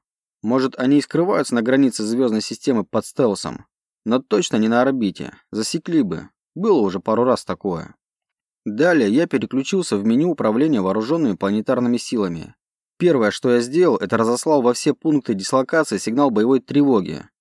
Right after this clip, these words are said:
Далее, через пять минут, отправил приказ на подготовку к ведению немедленных боевых действий. А после вручную ввёл приказ: "Приступить к уничтожению незаконного наёмнического формирования Тиберий Грейвейт". Также к сообщению прикрепил определённую комбинацию символов,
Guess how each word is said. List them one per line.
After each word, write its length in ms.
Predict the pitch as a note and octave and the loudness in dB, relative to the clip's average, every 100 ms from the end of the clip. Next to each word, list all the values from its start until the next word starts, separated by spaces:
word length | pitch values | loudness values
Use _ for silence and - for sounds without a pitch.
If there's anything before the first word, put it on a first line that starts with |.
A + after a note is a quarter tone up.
| _ - | _ -12
Далее, 420 | F#2 B2 D#3 A#2+ | 0 2 4 2
через 280 | - G#2+ - | 0 -4 -2
пять 220 | C3+ B2 | -4 -2
минут, 280 | C3+ C#3+ D#3+ | 0 0 0
отправил 420 | G#2 - A#2 A#2 | -6 -6 0 0
приказ 420 | - A2+ - D#3 - | 0 -4 -2 -4 -4
на 80 | |
подготовку 580 | G2 G2 G#2+ E3 D3+ G#2+ | -6 -4 -4 -4 -4 -6
к 60 | F2+ | -4
ведению 440 | G#2 A2+ D3 B2+ | -2 2 2 4
немедленных 500 | G2 A2+ C#3+ A#2 F#2 | 2 2 0 0 -2
боевых 320 | F2 G2 A#2 | -2 -2 -2
действий. 460 | A2+ G#2+ F#2 - D2 - _ _ _ _ | -2 -2 -2 -8 -14 -14 _ _ _ _
А 100 | A#2 | -6
после 500 | - D#3 F#3 E3 D3+ - | 0 0 0 0 -2 -2
вручную 480 | G#2 - D3+ F3 C3+ | -4 -2 -2 -2 0
ввёл 200 | G#2+ G#2 | 0 -2
приказ: 580 | B2+ - A2 D#2+ - _ _ _ _ - | -4 -2 -2 -2 -8 _ _ _ _ -4
"Приступить 560 | A2 - D3+ G3 E3+ | -4 -2 -2 -2 -4
к 60 | - | 0
уничтожению 680 | A2+ G#2 C3 C#3 F#3 E3 | 0 0 -2 0 0 2
незаконного 600 | B2+ G2+ G#2+ F3+ F3+ D3+ | 2 0 -2 -4 -2 0
наёмнического 600 | A2 G#2 C#3 C#3+ - C#3+ | 0 2 2 0 -2 -6
формирования 840 | B2+ A#2 A#2+ C3+ B2+ G#2+ F2+ E2 - - | -2 0 0 2 2 2 0 -4 -10 -6
Тиберий 360 | F#2 A2 C#3+ | -2 2 2
Грейвейт". 580 | C#3 A2 F#2 D#2+ - _ _ _ _ _ _ _ | 2 2 0 -2 -10 _ _ _ _ _ _ _
Также 320 | - D#3+ C#3 | 2 2 2
к 60 | G#2+ | -2
сообщению 520 | - A2+ - F3+ D3 | -2 -2 0 0 0
прикрепил 440 | - F#2+ A#2 E3 E3+ | 0 -4 -2 -2 -2
определённую 600 | G2+ G2 G#2+ C#3+ F3 D#3+ | -2 0 2 2 0 -2
комбинацию 520 | G2 F#2 A#2 B2+ C3+ | -2 0 0 0 -4
символов, 680 | - A2 F#2+ E2+ D2+ - | -2 -2 -2 -2 -6 -10